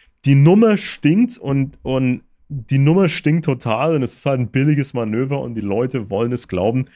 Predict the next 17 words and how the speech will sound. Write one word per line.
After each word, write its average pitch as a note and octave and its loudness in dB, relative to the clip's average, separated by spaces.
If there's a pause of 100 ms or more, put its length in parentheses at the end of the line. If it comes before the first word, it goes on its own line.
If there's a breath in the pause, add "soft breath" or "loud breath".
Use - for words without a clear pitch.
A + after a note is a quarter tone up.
(340 loud breath)
Und - -4
es G#2+ 0
ist A2+ -4
wirklich C3 2
ein B2 0
politischer B2 -2
Kult D#3 0
geworden C3 0
und A#2 -4
jetzt G#2+ -6
siehst - -6
du C3 -2
halt A#2 0
dann A2 -2
die A2 0
ganzen A2 -2
Massenmedienberichte, A2+ -4